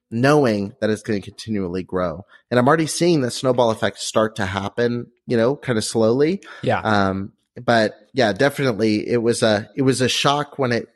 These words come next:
Speaker 1: exploded the first time. And then it was a shock and a gut punch when the second one didn't do the
Speaker 2: When it
Speaker 1: exact
Speaker 2: didn't
Speaker 1: same
Speaker 2: happen
Speaker 1: thing.
Speaker 2: the second time.
Speaker 1: Right. Right.
Speaker 2: Um, yeah, I, I empathize with that, except mine hasn't blown up yet. So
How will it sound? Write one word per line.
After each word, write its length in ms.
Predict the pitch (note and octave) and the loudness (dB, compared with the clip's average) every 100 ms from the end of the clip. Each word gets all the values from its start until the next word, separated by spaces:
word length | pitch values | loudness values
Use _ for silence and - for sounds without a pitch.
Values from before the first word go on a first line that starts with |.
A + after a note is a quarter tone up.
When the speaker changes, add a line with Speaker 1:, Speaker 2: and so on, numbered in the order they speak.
| _ | _
Speaker 1:
exploded 540 | - - - B2+ C3 A2+ | -14 -12 0 0 2 0
the 60 | |
first 300 | A#2+ B2+ C3 - | 0 0 0 0
time. 300 | D3 D3 D#3 | 0 0 -4
And 120 | A#2 A2+ | -2 0
then 80 | |
it 60 | A2+ | 2
was 140 | G#2+ | 0
a 100 | G#2+ G2+ | 0 0
shock 380 | - A2 G#2+ A2+ | 2 2 2 0
and 80 | |
a 40 | G#2 | 0
gut 280 | A2 - - | -2 -2 -2
punch 340 | A2 G2+ - | -4 -4 -2
when 280 | G#2+ F#2 F#2 | -2 -2 -6
the 60 | G#2 | -6
second 320 | - A#2 A#2 | -2 0 0
one 140 | G#2 G2 | 0 0
didn't 200 | G2+ G2 | -2 -4
do 80 | G#2+ | -2
the 40 | |
Speaker 2:
When 80 | A2+ | -2
it 40 | |
Speaker 1:
exact 180 | G#2 A2+ | 0 -2
Speaker 2:
didn't 120 | A2 | -2
Speaker 1:
same 80 | A2+ | 0
Speaker 2:
happen 200 | A2 A2 | 0 0
Speaker 1:
thing. 100 | - | -4
Speaker 2:
the 60 | - | -2
second 320 | B2 G#2 A2 | -4 -4 -8
time. 260 | - C3 G#2+ | -8 -6 0
Speaker 1:
Right. 300 | G2+ E2+ - - - - - - - - | 0 0 -8 -18 -20 -20 -20 -20 -20 -18
Right. 180 | - F#2+ | -10 -6
Speaker 2:
Um, 580 | C3+ C3 B2 A2+ G#2+ - _ _ _ _ _ _ | 0 2 2 0 -4 -14 _ _ _ _ _ _
yeah, 380 | C#3 C3+ B2+ A2 | -10 -2 0 0
I, 360 | C3 B2 A#2+ A#2+ | 0 0 0 -2
I 440 | A2+ A2+ A2 A2 - | 0 0 0 -2 -4
empathize 520 | A#2+ G#2+ A2+ F#2 F#2+ G#2 | -6 -6 -8 -8 -8 -10
with 160 | G2 | -8
that, 280 | F#2+ F2+ - _ - | -6 -6 -8 _ -8
except 460 | A2 - G2+ - A2 | -8 -2 -4 -4 -6
mine 180 | G2+ | -4
hasn't 260 | G2 F#2+ G2 | -6 -8 -8
blown 200 | G2+ F#2+ | -8 -8
up 160 | F#2 G2 | -10 -10
yet. 240 | F2 - | -12 -8
So 300 | A2+ F2+ | -6 -6